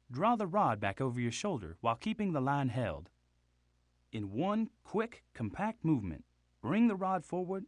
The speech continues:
and release the line. You want to aim to release the line when the rod is around the twelve or the one o'clock position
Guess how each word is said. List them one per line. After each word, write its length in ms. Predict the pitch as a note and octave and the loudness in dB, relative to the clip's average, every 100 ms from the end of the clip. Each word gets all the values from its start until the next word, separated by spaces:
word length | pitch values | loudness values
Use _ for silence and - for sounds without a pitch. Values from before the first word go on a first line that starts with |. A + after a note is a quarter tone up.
| - | -6
and 160 | A2+ G2 | -4 -4
release 320 | F#2 D3 - | -2 -2 -2
the 100 | C#3 | -2
line. 400 | B2 G2 D#2+ E2 - _ _ _ _ | 0 0 -2 -10 -16 _ _ _ _
You 140 | A#2 | -2
want 200 | F3+ A#3+ | 2 2
to 100 | - - | 0 -4
aim 220 | E3+ F3 | 0 0
to 80 | A#2+ | 0
release 360 | G#2 C#3 E3 | 0 -2 -2
the 80 | - | -2
line 340 | C3+ C#3 C#3 | 0 0 0
when 100 | A#2 | 0
the 60 | G2 | -2
rod 360 | F#2+ D3+ D3 A#2 | -2 0 0 -2
is 100 | G#2 | -6
around 380 | G#2+ A2 G#2 | -4 -4 -4
the 80 | G2+ | -8
twelve 440 | - - F3 G3+ G#3+ _ | -10 -2 0 0 -4 _
or 140 | A#2 | -8
the 80 | G#2 | -6
one 220 | G2+ E3+ | -4 -4
o'clock 340 | E3+ - D3+ - | -2 0 -2 -2
position 500 | C3 D3+ D3+ F2 | -4 -4 -4 -6